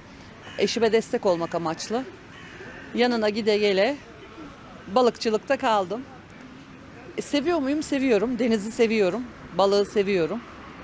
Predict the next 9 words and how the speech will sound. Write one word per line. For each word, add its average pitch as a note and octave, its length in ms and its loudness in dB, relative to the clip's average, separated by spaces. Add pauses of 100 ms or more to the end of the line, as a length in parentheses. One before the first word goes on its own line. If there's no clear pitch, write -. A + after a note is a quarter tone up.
(1300)
Bence B3 300 6
artısı A#3 460 0
var. A3+ 200 0 (1000)
Ee, - 280 -6 (380)
Düzce'de A3+ 560 2 (200)
yeniyiz, G#3+ 460 0
iki G#3 200 -2
yıldır D3+ 600 0
buradayız. E3+ 480 0